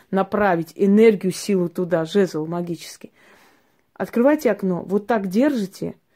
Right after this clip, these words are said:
и читайте шесть раз. Вы как бы оттуда притягиваете, призываете духов. Если с предками разговор должен быть вот таким образом, то есть... э,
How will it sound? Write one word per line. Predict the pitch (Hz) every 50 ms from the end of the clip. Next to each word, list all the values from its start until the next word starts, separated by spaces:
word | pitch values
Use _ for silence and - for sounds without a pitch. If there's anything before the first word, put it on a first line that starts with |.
| _ _ _ _ - -
и | 233
читайте | 220 - - - _ - 226 185 170 160 156 - - 160
шесть | 160 - - 220 208 202 - -
раз. | 180 170 160 160 - _ - - _ -
Вы | 220 208
как | - 254 247 208
бы | 190 185
оттуда | 180 180 - - 240 247 202 208
притягиваете, | 190 - 196 190 185 - - 226 220 214 185 185 180 175 160 - 180
призываете | - 185 185 165 175 190 196 208 196 185 - - 175
духов. | - - 170 - - - - _ _ _ _ - - - _ _
Если | - 208 226 226 226 254 247
с | 220 - -
предками | - 254 254 254 240 247 - - 202 190 190 180 180 -
разговор | 196 202 185 185 190 208 208 202 196 185
должен | 175 196 185 180 175 180 175
быть | 180 - -
вот | 190 185 180 _ _ _ _ _ _ _
таким | - 190 - - 285 330 330 - -
образом, | 208 202 175 180 175 170 160 - 165 160 160 _ _ _ _ _ _ _ _ _ -
то | 185
есть... | 185 185 - - _
э, | - - 190 185 180 180